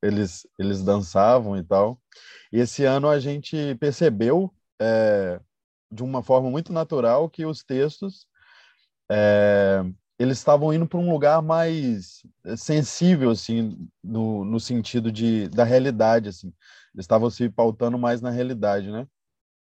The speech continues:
Ainda tem, ah, alguns elementos, né, do absurdo, mas, é,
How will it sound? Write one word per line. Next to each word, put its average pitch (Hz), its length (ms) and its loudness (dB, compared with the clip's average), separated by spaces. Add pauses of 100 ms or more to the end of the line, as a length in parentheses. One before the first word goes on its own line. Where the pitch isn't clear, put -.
(640)
Ainda 143 300 2
tem, 156 420 0 (180)
ah, 113 520 4 (320)
alguns 117 260 0
elementos, 127 640 -2
né, 143 120 -2
do 139 120 -4
absurdo, 131 680 -4 (640)
mas, 120 320 4
é, 123 540 6